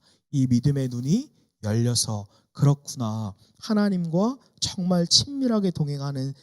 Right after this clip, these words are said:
삶을 살 수 있구나." 우리에게, 어, 화목의 직분을 주셨다고 하는데 이겁니다. 우리가 하나님과 화목한 관계를 누리고 우리가 이웃과도 화목한 관계를 누려서 이 사람이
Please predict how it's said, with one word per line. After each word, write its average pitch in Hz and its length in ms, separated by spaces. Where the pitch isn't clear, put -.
삶을 214 560
살 202 200
수 - 180
있구나." 95 440
우리에게, 143 480
어, 113 360
화목의 247 580
직분을 147 500
주셨다고 120 560
하는데 101 580
이겁니다. 127 480
우리가 143 320
하나님과 190 480
화목한 220 600
관계를 123 480
누리고 101 580
우리가 151 400
이웃과도 180 680
화목한 208 580
관계를 120 460
누려서 117 560
이 190 280
사람이 226 720